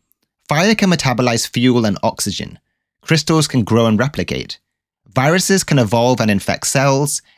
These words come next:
and computer programs can generate complex patterns. So how do we recognize life when we see it? One possible approach is to look for molecules that are essential for life as we know it,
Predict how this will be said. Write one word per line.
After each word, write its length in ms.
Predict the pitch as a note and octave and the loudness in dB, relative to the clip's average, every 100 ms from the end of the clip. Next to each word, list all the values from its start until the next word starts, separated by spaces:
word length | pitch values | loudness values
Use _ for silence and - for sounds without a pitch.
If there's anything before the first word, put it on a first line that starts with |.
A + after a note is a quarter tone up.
| - | -6
and 120 | B2 | -4
computer 380 | B2 - E3+ - | -2 -2 -2 -2
programs 580 | - G2 A2 F#2+ F#2+ | -2 -2 0 -2 -2
can 160 | - G#2+ | -2 -2
generate 360 | G2 G#2 G#2 - | 0 0 -2 -4
complex 440 | F#2+ F2 F#2+ - | -6 -4 -6 -4
patterns. 540 | - C#3+ - - - - _ _ _ _ _ _ | -4 -4 -8 -10 -12 -14 _ _ _ _ _ _
So 120 | - D#3 | -4 0
how 220 | F3+ A3 | 2 2
do 80 | B3 | 2
we 120 | A3+ | 2
recognize 540 | D#3+ D#3 C#3 C3+ A#2+ | 2 0 0 0 0
life 280 | G#2+ G#2+ G#2 | 0 -2 0
when 100 | G#2+ | 0
we 100 | F#2+ | 0
see 280 | - D3 G#2 | 0 0 0
it? 240 | - - - _ _ _ _ _ | -2 -8 -14 _ _ _ _ _
One 240 | B2 A3 | 0 2
possible 400 | G#3+ A#2 - G2 | 0 -2 -4 -4
approach 500 | F#2 - F#2 G2 - - | -6 -2 -2 -2 -4 -4
is 140 | A#2+ | -4
to 100 | - | 0
look 220 | A2+ B2 - | 0 0 -2
for 100 | A#2 | 0
molecules 720 | A2 B2+ C#3+ C#3+ C3+ C#3+ - | 2 0 0 -2 0 -2 -2
that 160 | G#2+ | -2
are 100 | F#2+ | 0
essential 480 | G#2 - C3 C3 - | -2 -2 -2 -2 -2
for 140 | C#3 G#2 | -2 -2
life 260 | G2+ G2 | -2 -2
as 140 | G2 - | -4 -4
we 140 | F2+ | -2
know 200 | F#2+ G2+ | 0 0
it, 220 | E2+ - | -2 -8